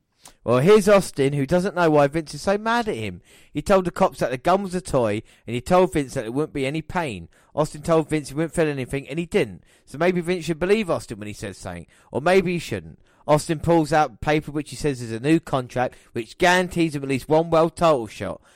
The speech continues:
The only way he's leaving is if he quits, and that ain't happening.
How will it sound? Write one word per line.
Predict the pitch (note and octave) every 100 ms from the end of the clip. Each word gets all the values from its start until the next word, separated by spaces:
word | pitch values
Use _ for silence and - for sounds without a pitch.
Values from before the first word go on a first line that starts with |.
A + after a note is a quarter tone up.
| _
The | B2+
only | D#3
way | F3+ F3+ F#3+
he's | E3
leaving | F3 D#3 C#3 C#3+ - -
is | B2
if | B2
he | D3+
quits, | - F3 C#3+ - - _ _
and | F#2+ A#2
that | D3+ D3
ain't | C#3+
happening. | C3 A#2+ - F#2